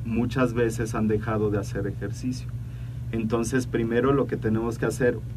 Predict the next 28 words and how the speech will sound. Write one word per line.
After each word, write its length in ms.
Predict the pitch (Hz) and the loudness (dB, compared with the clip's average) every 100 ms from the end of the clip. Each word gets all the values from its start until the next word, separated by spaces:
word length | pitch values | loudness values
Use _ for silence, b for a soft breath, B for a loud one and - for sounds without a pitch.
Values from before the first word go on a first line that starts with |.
| 120 | 0
un, 420 | 120 117 123 - | 2 2 2 0
es 240 | 113 117 117 | 0 0 4
un 160 | 127 | 4
trabajo 500 | 127 127 131 135 143 | 6 4 4 4 2
de 140 | 117 107 | 2 2
reeducación 680 | 107 104 104 104 101 120 127 | 2 2 0 -2 -2 0 0
psicomotriz, 840 | - - 123 123 - 135 156 - - B B B | 0 0 0 2 2 0 0 -2 -6 B B B
y 80 | 110 | -2
ya 180 | 117 123 | 4 2
que 140 | - 123 | 4 2
re-, 220 | 110 104 - - | 2 0 -2 -6
re-, 320 | 101 107 104 - - - | 2 4 4 2 -6 -4
reeduqué 760 | 98 107 107 104 107 - 131 | 0 4 4 2 -2 2 4
simo-, 400 | 127 - 110 104 - | 4 0 0 0 0
psicomotrizmente, 1080 | - 110 107 101 101 120 123 139 143 147 151 B B B | -4 -2 0 0 0 0 4 4 6 4 2 B B B
entonces 500 | 120 113 123 123 127 | 0 4 2 4 2
ya 180 | 110 123 | 4 0
puedo 280 | - 127 123 | 4 4 4
hacer 260 | 110 123 | 0 -2
cierto 380 | 110 120 110 110 | 0 0 0 -2
tipo 340 | - 113 - 104 | -2 -4 -2 0
de 100 | 107 | 0
ejercicios. 640 | 117 110 - 143 - - B B - | 0 -2 -2 -2 -4 -8 B B -2
Para 220 | 123 131 | 2 4
eso 160 | 139 165 | 4 2
existen 380 | 151 147 156 | 4 4 4
las 160 | 131 107 | 2 2
progresiones. 880 | 110 110 110 110 - 147 143 127 - | 2 2 2 0 4 4 4 0 -6